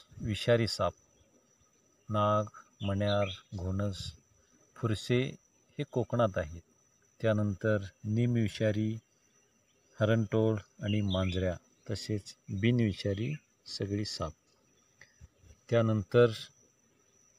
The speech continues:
हे लक्षात ठेवा, विशेष दक्षता, त्यानंतर प्रथमोपचार आणि आपल्या भागात म्हणजे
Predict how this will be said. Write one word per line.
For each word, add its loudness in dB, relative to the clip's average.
हे 4
लक्षात 0
ठेवा, -2
विशेष -2
दक्षता, -4
त्यानंतर -2
प्रथमोपचार 0
आणि 0
आपल्या 2
भागात 2
म्हणजे 0